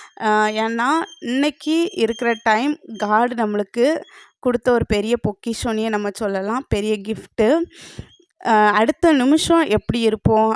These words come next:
அடுத்த நாள் எப்படி இருப்போம் நம்மளால கணிக்க முடியாது. So, நம்ம நல்ல ஒரு காரியத்தை தொடங்க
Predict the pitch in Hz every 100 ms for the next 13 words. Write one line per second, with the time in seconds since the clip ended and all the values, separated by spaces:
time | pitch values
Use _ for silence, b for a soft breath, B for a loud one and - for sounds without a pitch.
0 | - 208 220 - 254 233 220 247 208 -
1 | 233 226 - 226 233 202 202 196 202 269
2 | 233 196 208 - 226 196 208 185 180 262
3 | 349 B B - - 233 302 277 220 208
4 | 220 302 - 214 196 220 233 226 226 208
5 | 220 214 240 208 202 240